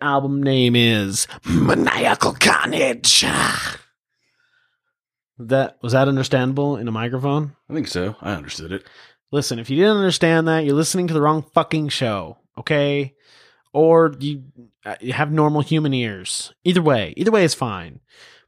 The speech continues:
Speaker 1: But the album is called Maniacal Carnage by Blood Purge from right here in the S L C. And you know who's badass?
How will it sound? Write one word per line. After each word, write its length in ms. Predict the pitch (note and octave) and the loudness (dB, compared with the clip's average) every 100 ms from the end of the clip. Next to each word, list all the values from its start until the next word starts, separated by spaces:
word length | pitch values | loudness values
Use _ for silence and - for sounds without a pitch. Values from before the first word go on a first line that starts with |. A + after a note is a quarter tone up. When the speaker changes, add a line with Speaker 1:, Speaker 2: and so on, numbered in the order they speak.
| _ | _
Speaker 1:
But 100 | D#3+ | -2
the 120 | D#3+ | 0
album 280 | D#3+ F#3 E3 | 2 2 2
is 100 | D#3+ | -4
called 300 | - E3+ D#3+ | 2 4 4
Maniacal 440 | D3 E3+ E3+ E3+ D#3 | 4 4 4 4 0
Carnage 580 | - F3 F3+ F3+ E3 - _ | 0 2 4 2 0 -6 _
by 460 | C#3+ A#2 G2 F2+ D#2 - - - | 0 0 -4 -6 -12 -20 -20 -6
Blood 560 | C3 B2+ A#2+ D3+ E3+ | -2 0 2 2 2
Purge 640 | - C#3+ A#2+ G#2+ G2 F#2+ - | 0 4 4 4 -2 -4 -6
from 200 | A#2 G#2+ | -6 -6
right 180 | G#2+ G#2 | -6 -6
here 240 | - A#2 | -2 0
in 80 | A#2 | 0
the 120 | A#2 | 0
S 240 | A#2+ B2+ - | 0 0 2
L 140 | C3+ | 0
C. 460 | C3 D3+ D3+ D#3 - | 0 0 2 0 -2
And 220 | A#2+ A#2 | -6 -4
you 80 | A2+ | -4
know 340 | B2+ C#3 C3+ | 0 2 2
who's 380 | C#3 B2+ C#3+ C#3 | 0 -2 0 0
badass? 840 | C3 C#3+ C#3+ D3 D3 D3 D#3 - | 2 2 4 2 0 -2 -2 -4